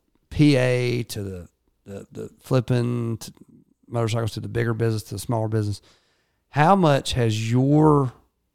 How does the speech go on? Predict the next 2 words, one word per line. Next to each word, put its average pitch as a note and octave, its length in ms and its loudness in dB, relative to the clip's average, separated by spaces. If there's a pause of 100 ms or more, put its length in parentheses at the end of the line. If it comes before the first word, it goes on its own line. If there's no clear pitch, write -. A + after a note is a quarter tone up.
(1000)
financial B2+ 800 -2
margin, A2 840 0